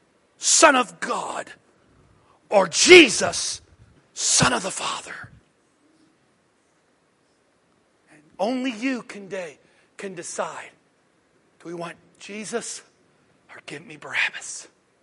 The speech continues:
You say, "I want Jesus."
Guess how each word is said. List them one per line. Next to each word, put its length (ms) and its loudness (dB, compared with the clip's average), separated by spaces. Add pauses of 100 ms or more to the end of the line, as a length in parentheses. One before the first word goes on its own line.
(3000)
You 80 -2
say, 120 6
"I 140 10
want 220 2
Jesus." 720 6